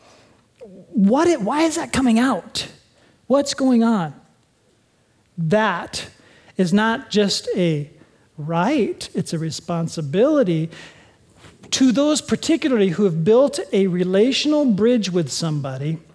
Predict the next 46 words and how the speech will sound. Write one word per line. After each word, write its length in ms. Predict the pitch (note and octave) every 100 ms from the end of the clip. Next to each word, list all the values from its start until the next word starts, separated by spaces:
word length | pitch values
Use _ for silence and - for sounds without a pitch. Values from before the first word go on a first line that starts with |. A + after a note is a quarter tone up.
| _ - - -
That 180 | A3+ C#4
relational 420 | C#4 C#4+ - C4
bridge 300 | F3+ A#3+ A#3+
is 140 | A#3
there 180 | - F#3+
so 160 | F#3 G3
that 180 | F#3+ G#3+
you, 480 | F3+ A3+ D#4+ F#3 -
you 220 | G#3+ F4
may 100 | E4+
be 140 | D4
the 120 | B3
one 260 | G#3+ A3 G#3
that's 180 | F#3 -
supposed 320 | - A3 A3
to 60 | -
take 340 | G3+ G3 A#4+
a 60 | -
kind 200 | - E4
of 80 | B3
a, 180 | E3 - - - - - - - _ -
a 360 | G#3+ E3+ F3+ F#3
sensitive 640 | - G#3 B3 D#4 C4+ G#3
truth 420 | - C#4 A3+ D#3 -
across 760 | F3+ - G#3+ A3+ G#3+ - -
the 140 | F#3+
relational 480 | E3+ F3+ G3+ G3 F#3+
bridge 400 | D#3+ F#3 F3 C3+
that's 200 | - D#3+
built. 320 | D3 F3 E3+ - - E3+
And 80 |
that 160 | F3 A#3
relational 380 | A3+ C4 C4 A#3+
bridge 420 | F#3+ B3+ G3+ - - _ E3
gives 520 | D3 F#3+ D#4+ D4+ A#3 A3
you 220 | G3 E3+
the 180 | D#3+ F3+
ability 500 | D#3 A#3 D4+ G3 E3+
to 140 | E3+
take 240 | - F#3
a 20 | E3
difficult 460 | G3 G3 G3 F#3+
truth 320 | - F#3+ - -
across 640 | F3+ - F3 D#3+ - -
to 420 | - - F#3+ F3+
them. 300 | D3 E3+ F3+